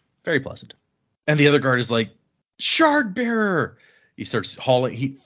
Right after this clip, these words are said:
he starts yelling, "To arms!" And Seth's like, "Geez, finally, someone called for help. Geez, okay. That's what I was waiting for here." They had no idea what to do with glowing guy who can stick you to the ceiling, but a shard blade,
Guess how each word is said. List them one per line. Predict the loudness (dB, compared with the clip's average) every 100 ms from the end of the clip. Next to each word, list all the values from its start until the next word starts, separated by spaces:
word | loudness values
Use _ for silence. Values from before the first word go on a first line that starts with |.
| _
he | -8 -4
starts | -2 -2 0
yelling, | 0 0 -4 -8 -14 -18 -6
"To | -4
arms!" | -2 -4 -2 -2 -4 -6
And | -10 -10
Seth's | -6 -6 -6
like, | -8
"Geez, | -6 -6 -4
finally, | 0 0 2 -2 -6 -10 -16 _
someone | -4 0 0
called | 2 0 0
for | -6
help. | -4 -6 -6
Geez, | -8 -8 -10
okay. | -14 -12 -14
That's | -18 _ _ -6
what | -2
I | -2
was | 0
waiting | -2 -4
for | -8 -12
here." | -12 -16 _ _ _ _ _
They | 2
had | 2 2
no | 2 2
idea | 0 2 0
what | 0 -2
to | -4
do | 0 2 4
with | 2 -2 -12
glowing | -6 -2 0 2 2
guy | 2 0 2 0
who | -2
can | -6
stick | -6 -6 -4
you | -4
to |
the | -4
ceiling, | -4 -2 0 -2 -2
but | -4 -6
a | 0
shard | 2 2 2
blade, | 0 -2